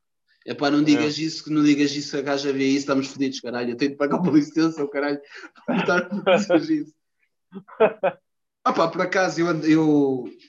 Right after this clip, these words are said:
Speaker 1: não nas redes sociais, não em vídeos, eu por acaso descasco bué, descasco bué nela, entre aspas, estás a ver? Meto bué, gozo bué, estás a ver?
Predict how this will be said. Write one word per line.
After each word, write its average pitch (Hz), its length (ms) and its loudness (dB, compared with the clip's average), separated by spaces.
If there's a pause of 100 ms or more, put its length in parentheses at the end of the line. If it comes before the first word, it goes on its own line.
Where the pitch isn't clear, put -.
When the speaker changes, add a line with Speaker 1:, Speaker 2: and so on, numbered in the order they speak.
(400)
Speaker 1:
não 147 500 2
nas 139 220 -4
redes 139 240 -6
sociais, 135 560 -4
não 127 180 -8
em 120 100 -8
vídeos, 120 400 -4
eu 139 80 0
por 139 140 -4
acaso 170 340 -2
descasco 151 540 -6
bué, 139 420 -8 (440)
descasco - 540 -8
bué 160 200 -8
nela, 143 380 -6
entre 135 200 -6
aspas, 135 300 -2
estás 117 260 -10
a 113 60 -12
ver? 117 160 -6
Meto 151 400 0
bué, 143 320 0
gozo 147 420 -4
bué, 143 200 2
estás 123 320 -4
a 127 80 -4
ver? 127 200 -2